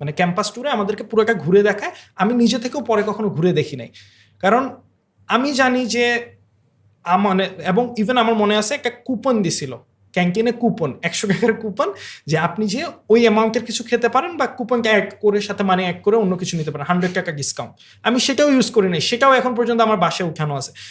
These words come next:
কারণ আমি চাইছি চার বছর পরে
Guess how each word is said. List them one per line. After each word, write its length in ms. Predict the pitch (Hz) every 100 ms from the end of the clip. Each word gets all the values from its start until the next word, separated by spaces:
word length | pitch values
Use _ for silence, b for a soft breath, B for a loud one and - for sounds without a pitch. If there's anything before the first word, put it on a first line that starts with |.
| B -
কারণ 440 | 202 220 247 165 -
আমি 220 | 180 220
চাইছি 440 | 220 214 214 262
চার 360 | 240 - 196 196
বছর 400 | 196 208 - 240
পরে 540 | 240 196 175 160 123